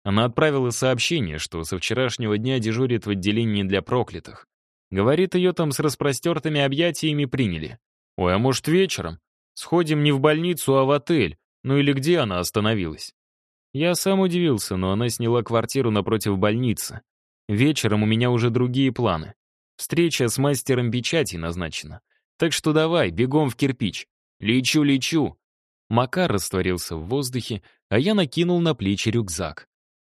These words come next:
Что ж, надеюсь, в этот раз бабка Макара не станет пытаться нас убить. Я велел семейному водителю подготовить машину и уже через десять минут ехал по заснеженным улочкам Москвы.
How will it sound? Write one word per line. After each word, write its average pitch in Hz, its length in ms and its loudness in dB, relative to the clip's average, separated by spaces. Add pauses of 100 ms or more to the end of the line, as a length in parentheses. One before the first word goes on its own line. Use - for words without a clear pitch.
(140)
Что 87 260 -6
ж, - 100 -6
надеюсь, 156 420 0
в 131 40 4
этот 147 280 0
раз 123 260 0
бабка 117 380 0
Макара 127 400 0
не 123 140 2
станет 113 500 -2
пытаться 113 440 -2
нас 90 240 -2
убить. 85 360 -6 (800)
Я 98 220 2
велел 202 280 2
семейному 175 500 2
водителю 131 500 0
подготовить 113 580 0
машину 113 540 -2
и - 20 -4
уже 80 220 -4
через 85 340 -4
десять 98 400 -4
минут 104 400 -4 (300)
ехал 131 480 -2
по 104 100 -2
заснеженным 113 800 -2
улочкам 95 540 -4
Москвы. 82 600 -10